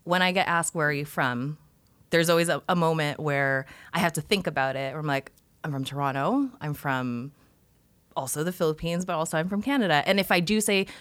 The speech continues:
Toronto or Canada, the immediate response is always like, "Oh, but where are you really from?" You know? And so there's that added layer, again, of the otherness.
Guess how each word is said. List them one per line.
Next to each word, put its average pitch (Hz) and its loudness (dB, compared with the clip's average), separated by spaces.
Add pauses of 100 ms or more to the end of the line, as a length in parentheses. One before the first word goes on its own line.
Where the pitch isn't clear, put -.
(100)
Toronto 175 2
or 160 4
Canada, 175 2 (800)
the 196 2
immediate 202 4
response 170 0
is 165 0
always 156 4
like, 151 0
"Oh, 196 2
but 175 0
where 185 2
are 202 4
you 226 0
really 143 -2
from?" - -8 (280)
You 170 2
know? 160 6
And 160 4
so 165 4 (240)
there's 180 4
that 160 4 (200)
added 160 4
layer, 143 2
again, 165 2
of 135 -2
the 135 -6
otherness. 127 -4